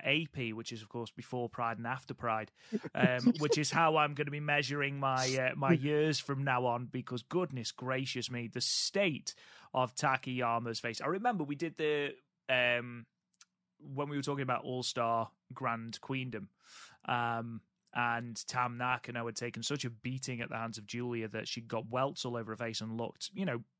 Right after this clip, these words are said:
Speaker 1: like a different person. And, uh, that's nothing. That is nothing to how Takayama's face looks after about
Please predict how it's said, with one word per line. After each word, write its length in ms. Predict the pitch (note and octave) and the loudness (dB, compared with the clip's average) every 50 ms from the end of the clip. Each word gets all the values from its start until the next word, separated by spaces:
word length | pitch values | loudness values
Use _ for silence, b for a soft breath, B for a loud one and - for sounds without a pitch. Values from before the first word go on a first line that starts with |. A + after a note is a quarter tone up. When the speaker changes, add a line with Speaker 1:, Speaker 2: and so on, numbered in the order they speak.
| - F#3+ | -20 -14
Speaker 1:
like 280 | G#3 B3 C4 C#4 - - | -2 2 2 2 2 2
a 40 | D#3 | 0
different 320 | C#3+ - - A#2+ A2 G2+ | -2 -2 -2 -6 -8 -4
person. 400 | - D3+ F3 F#3 - - A2+ G2+ - B B B B B B B B - | 0 2 2 2 2 0 -4 -8 -10 B B B B B B B B 0
And, 380 | C3 C3+ C3+ C3+ C#3 C3+ C3+ | 4 4 4 4 2 0 0
uh, 320 | C3+ C3 C3 C3 B2+ B2+ C3 D3+ | 2 4 4 4 4 2 2 2
that's 300 | D3 E3 D3+ B2 - - | 2 2 2 2 0 -4
nothing. 480 | B2+ B2+ C3 B2+ A#2 G#2 - A#2 G2+ - _ _ _ - | -4 -4 -2 -2 -4 -4 -6 -8 -12 -12 _ _ _ 2
That 260 | F3 F3+ F3 F3 E3 | 4 4 6 4 4
is 220 | D#3 D3+ D3 B2 | 2 0 -2 -2
nothing 880 | C3+ C#3 C#3+ D3 D3 D3 D3 C#3+ C#3+ C3+ - - C3+ B2+ A#2 A2 A2 G#2 b b b b b b - | -4 -6 -6 -6 -6 -4 -2 -2 -2 -2 -2 -4 -2 -2 -2 -4 -6 -8 b b b b b b 0
to 260 | - - D3+ C#3 B2 | 2 2 4 2 0
how 480 | - - - D3+ D3+ D3 D3 D3 D3 C3+ | -2 -2 2 2 4 6 6 4 4 0
Takayama's 840 | - - C#3+ C3+ - - C#3+ C3 C3 B2+ B2 B2 B2 B2+ A#2+ A#2 - - | 0 0 0 0 0 -2 -2 -2 0 2 2 2 2 0 -2 -4 -6 -4
face 400 | - - A#2+ A#2 A2 G#2 - A2+ | -2 0 0 0 0 -2 -4 -2
looks 340 | A2+ G#2+ G#2+ - - - - _ - | -2 -4 -4 -4 -6 -8 -8 _ 2
after 560 | C3+ B2+ B2 - - - - B2 A#2+ A#2 - - | 2 2 2 2 -2 -6 -4 -2 -2 -2 -2 -2
about 480 | C#3 C#3 B2+ - C#3+ C3+ B2+ B2 B2+ | -2 -4 0 2 2 2 2 2 -2